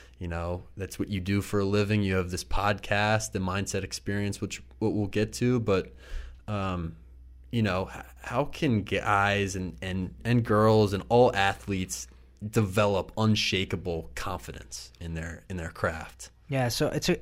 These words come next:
Speaker 2: it's a great, great question. I think there's two parts of it, right? One is what he does, right? When you talk about how they can get confidence like David Goggins, one is that he admits his vulnerabilities,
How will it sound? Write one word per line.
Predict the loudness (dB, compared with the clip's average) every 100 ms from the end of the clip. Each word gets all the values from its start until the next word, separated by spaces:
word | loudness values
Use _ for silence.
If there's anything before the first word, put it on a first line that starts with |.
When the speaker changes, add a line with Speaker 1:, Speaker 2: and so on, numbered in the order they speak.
| -2
Speaker 2:
it's | 0 0
a |
great, | 0 4 6 6
great | 4 0
question. | 2 2 2 2 2 0 -4 -20 -20 -20 -18 -4
I | 2
think | 4 4
there's | 2
two | 4 4
parts | 4 2 2
of | -2
it, | -2
right? | 0 2 0 -4 -16 -12 -2
One | 2 4
is | 4 2 0 -6 -14 -8
what | -2 -2 -2
he | -2 0
does, | 4 4 4 2 -6 -8 -2
right? | 0
When | 0
you | 0
talk | 2 2
about | 2 0
how | 0 0
they | 0
can | 0
get | -2 -4
confidence | -2 -2 0 -2 -2
like | -4
David | -2 -4 -4
Goggins, | -6 -8 -6
one | -2 2
is | 2 2
that | -2 -6 -14
he | -10 2 4
admits | 6 2 2
his | 2
vulnerabilities, | 2 0 0 0 -2 -4 -10